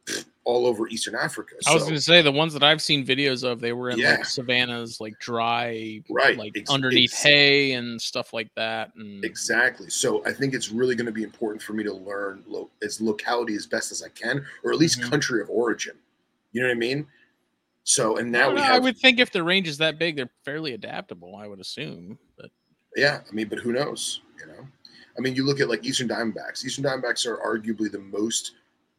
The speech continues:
Speaker 1: uh, versatile snake in North America because it can live in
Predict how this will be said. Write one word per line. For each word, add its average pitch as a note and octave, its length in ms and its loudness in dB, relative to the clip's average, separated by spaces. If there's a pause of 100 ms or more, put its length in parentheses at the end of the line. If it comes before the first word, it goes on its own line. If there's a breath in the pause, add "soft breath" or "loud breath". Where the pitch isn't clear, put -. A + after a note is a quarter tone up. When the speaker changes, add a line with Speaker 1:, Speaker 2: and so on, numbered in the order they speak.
Speaker 1:
uh, F#2+ 220 -6 (140)
versatile C3+ 800 -2
snake G#2+ 560 -2
in A2 100 -2
North G2+ 200 -6
America A#2+ 520 -4 (320 soft breath)
because A2+ 380 -2
it A#2 100 -2
can A2 240 -6
live C3 300 2
in A2 180 -6